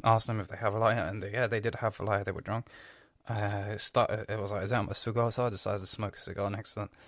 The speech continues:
I was just shit at boredom. I just needed people.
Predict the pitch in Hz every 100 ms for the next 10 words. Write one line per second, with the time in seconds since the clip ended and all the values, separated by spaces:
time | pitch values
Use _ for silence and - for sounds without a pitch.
0 | - _ _ _ _ _ _ - 101 98
1 | 95 101 - - - 120 104 - 110 98
2 | 95 95 101 104 95 - - 110 - -
3 | - 87 - - - -